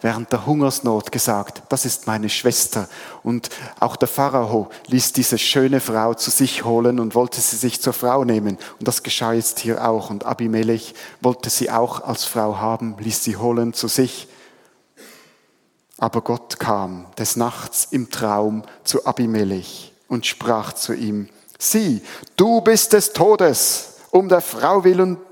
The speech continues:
die du genommen hast. Sie ist eine verheiratete Frau." Abimelech aber hatte sich ihr noch nicht genaht, und so sprach er,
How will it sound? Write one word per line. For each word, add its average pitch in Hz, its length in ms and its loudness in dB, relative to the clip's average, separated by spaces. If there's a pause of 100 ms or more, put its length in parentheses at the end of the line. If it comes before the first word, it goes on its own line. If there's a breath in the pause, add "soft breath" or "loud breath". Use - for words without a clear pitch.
die 175 100 2
du 170 140 4
genommen 175 400 4
hast. - 500 -2
Sie - 140 0
ist - 160 0
eine 131 160 2
verheiratete 123 880 0
Frau." 107 480 -2 (1700 soft breath)
Abimelech 104 800 -4
aber 107 220 -4
hatte 107 180 -6
sich - 320 -4
ihr 113 160 0
noch 107 220 -4
nicht - 300 -4
genaht, 110 520 -2 (240 loud breath)
und 127 140 0
so 147 160 0
sprach 135 480 0
er, 113 180 -2